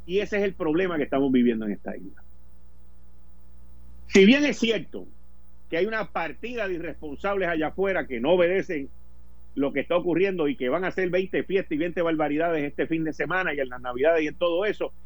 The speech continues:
y van a abarrotar los hospitales y van a desconchetar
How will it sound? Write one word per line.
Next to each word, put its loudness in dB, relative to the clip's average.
y 6
van 0
a -6
abarrotar -4
los -2
hospitales 0
y 4
van -2
a 0
desconchetar 0